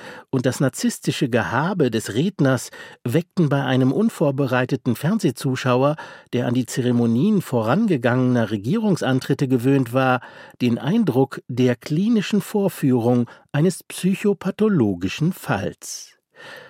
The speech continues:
Habermas wirft der Bundesrepublik vor, zu lange auf den Zusammenhalt des Westens unter der Führung der U S A vertraut zu haben.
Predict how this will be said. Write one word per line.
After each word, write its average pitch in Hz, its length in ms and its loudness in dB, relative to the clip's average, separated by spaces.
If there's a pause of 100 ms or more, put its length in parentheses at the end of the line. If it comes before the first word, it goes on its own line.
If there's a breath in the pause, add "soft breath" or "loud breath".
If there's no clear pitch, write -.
(160 loud breath)
Habermas 98 600 -4
wirft 101 280 -6
der 98 100 -2
Bundesrepublik 110 760 -2
vor, 117 360 0 (300 loud breath)
zu 123 180 0
lange 139 280 0
auf - 120 -4
den 123 160 -2
Zusammenhalt 127 720 0
des 117 200 -4
Westens 120 600 -2
unter 120 300 -2
der 117 80 0
Führung 104 440 -2
der 107 140 0
U 123 140 0
S 156 120 -4
A 104 220 -2
vertraut 113 540 -4
zu 101 200 -2
haben. 98 500 -4